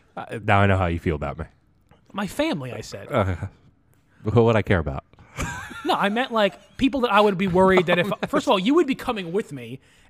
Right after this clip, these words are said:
Speaker 2: Anyone I would be worried about if I came back and got it and gave it to this person, like, oh, now I'm worried
Speaker 1: Fair
Speaker 2: about
Speaker 1: enough.
Speaker 2: my,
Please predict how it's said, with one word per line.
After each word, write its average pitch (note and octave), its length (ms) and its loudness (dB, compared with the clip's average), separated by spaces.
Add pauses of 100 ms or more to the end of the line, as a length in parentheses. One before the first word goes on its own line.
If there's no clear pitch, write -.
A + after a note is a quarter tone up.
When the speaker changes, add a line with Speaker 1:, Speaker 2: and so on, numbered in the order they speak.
Speaker 2:
Anyone B3 360 -4
I G#3 120 0
would G3 100 0
be F3+ 80 -6
worried F3+ 260 -2
about E3 260 -6
if - 140 -10
I E3 200 0
came D#3+ 300 -8
back D#3+ 380 -4
and D3 200 -10
got D#3 260 2
it D3 100 -8
and C#3+ 140 -12
gave D#3 180 -4
it C#3+ 80 -10
to D3 80 -14
this C#3+ 160 -12
person, F3+ 380 -4
like, C#3+ 160 -8
oh, D#3 200 -2
now D3 200 -2
I'm C#3+ 160 -6
worried D3+ 280 -2 (100)
Speaker 1:
Fair C#3 160 0
Speaker 2:
about B2+ 60 -2
Speaker 1:
enough. G#2 200 -8 (180)
Speaker 2:
my, C#3 220 -12